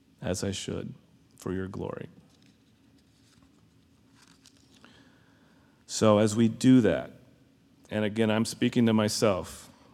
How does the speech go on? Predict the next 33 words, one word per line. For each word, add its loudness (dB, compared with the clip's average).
this -6
is -8
not 0
a, -4
just -6
a -2
challenge, -2
it's -6
an -2
encouragement -4
that -2
as -2
a -4
body 2
of -4
Christ -4
together, -6
let's -6
be -4
people -6
that -8
sit -6
at -10
Jesus' -10
feet, -8
not -2
just -6
on -8
Sunday -4
mornings, -6
but -8
every -6
day. -6